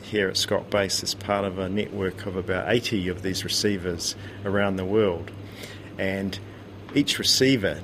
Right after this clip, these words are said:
detects that little crackle of lightning and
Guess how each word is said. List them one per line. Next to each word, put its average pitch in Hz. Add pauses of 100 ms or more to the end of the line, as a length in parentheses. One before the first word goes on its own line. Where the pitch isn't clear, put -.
detects - (120)
that 104
little 104
crackle 98 (140)
of 101
lightning 101 (420)
and 95